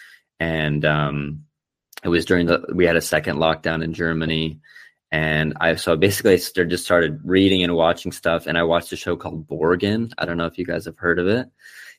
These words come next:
It's, like, this amazing, uh, show about Danish, the first, the hypothetical or the theoretical first female prime minister of Denmark.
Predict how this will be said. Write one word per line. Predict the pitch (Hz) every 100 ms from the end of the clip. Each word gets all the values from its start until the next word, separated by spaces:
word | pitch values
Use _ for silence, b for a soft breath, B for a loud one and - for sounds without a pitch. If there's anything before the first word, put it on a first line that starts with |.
| _
It's, | 87 -
like, | - 82 -
this | 87 -
amazing, | 87 87 90 95 90 92 87 85 82 76 _
uh, | 80 80 80 78 78 - - _ _ _ _
show | - - 98 90 85 82
about | 80 76 78 76 76
Danish, | 78 82 82 - - - _ _ _ -
the |
first, | 101 - 113 110 - _
the | 95 101 -
hypothetical | - 113 110 113 117 107 101 98 95 90 - -
or | 101
the | 98
theoretical | 117 113 107 101 101
first | 92 - 98 98
female | - 104 98 90
prime | - 85
minister | 85 85 80 - 80
of | 82 78
Denmark. | 82 80 80 - - -